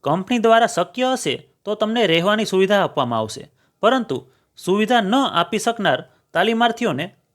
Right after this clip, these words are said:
બે હજાર પાંચસો એટલે કે પચીસો રૂપિયા ઘર ભાડા તરીકે આપવામાં આવશે.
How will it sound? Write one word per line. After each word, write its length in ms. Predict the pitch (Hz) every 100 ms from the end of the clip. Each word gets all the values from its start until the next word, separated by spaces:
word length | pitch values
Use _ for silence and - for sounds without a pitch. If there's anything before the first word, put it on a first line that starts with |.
| _ _
બે 160 | 147 185
હજાર 220 | 208 233
પાંચસો 520 | 226 240 226 143 - -
એટલે 220 | 165 226
કે 80 | 240
પચીસો 500 | 240 160 254 247 247
રૂપિયા 380 | 180 135 139 190 _ _ _ -
ઘર 240 | 139 226
ભાડા 280 | 220 220 233
તરીકે 340 | 220 202 214
આપવામાં 440 | 151 135 156 156 104
આવશે. 360 | 110 - -